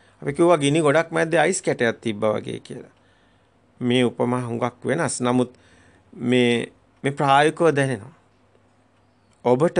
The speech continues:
මේ ධර්මයේ තුල අවසානයේදී ඒ නිවන අත්දකින්න ලැබෙනවා. නිවන අත්දැකීමක් නෙමෙයි, මේ වචන වැරදි. නමුත් ඒ සාන්දිටිකයි. කිසිවකට කම්පණය නොවන අකම්පිත ස්වභාවයක්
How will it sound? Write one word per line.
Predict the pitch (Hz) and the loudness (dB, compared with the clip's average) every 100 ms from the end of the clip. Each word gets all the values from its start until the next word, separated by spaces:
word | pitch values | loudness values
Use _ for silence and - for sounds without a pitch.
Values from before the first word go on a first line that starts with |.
| 151 | 4
මේ | 139 139 | 4 2
ධර්මයේ | 127 139 147 139 | 2 0 0 -2
තුල | - 131 | 0 2
අවසානයේදී | 123 123 139 135 127 123 120 113 117 120 _ _ _ - | 4 2 0 -2 0 0 0 0 -2 -4 _ _ _ -2
ඒ | 131 131 120 113 _ _ _ _ _ | 2 4 2 -2 _ _ _ _ _
නිවන | 113 113 127 135 131 | -2 2 4 4 2
අත්දකින්න | 123 113 110 110 - 107 | 0 0 -2 -4 -6 -8
ලැබෙනවා. | 104 98 95 120 131 127 _ _ _ _ _ _ _ - | -8 -10 -12 -18 -18 -20 _ _ _ _ _ _ _ -4
නිවන | 117 123 123 | 0 2 2
අත්දැකීමක් | 123 117 127 127 180 151 127 - | 0 2 0 0 0 0 -2 -4
නෙමෙයි, | 110 113 117 127 | -2 0 -2 -2
මේ | 123 120 | -4 0
වචන | 117 123 160 135 | 0 0 -2 -2
වැරදි. | 131 139 165 120 117 117 - _ - | 0 2 2 2 0 0 -8 _ -6
නමුත් | 117 127 - | -2 -2 -2
ඒ | 117 | -6
සාන්දිටිකයි. | - 104 104 - - 131 135 127 _ _ _ _ _ _ _ _ _ _ _ _ _ _ _ _ - _ | -4 -8 -8 -14 -16 -20 -20 -20 _ _ _ _ _ _ _ _ _ _ _ _ _ _ _ _ -20 _
කිසිවකට | - 160 - 175 165 151 143 131 131 | -4 -2 0 2 2 2 0 -2 -2
කම්පණය | 127 120 123 117 117 | -2 -4 -4 -4 -2
නොවන | 113 113 110 110 - - | -2 -2 -4 -6 -10 -14
අකම්පිත | - - 117 107 113 | -12 -8 -8 -8 -14
ස්වභාවයක් | - - 123 117 - - | -14 -14 -12 -12 -12 -16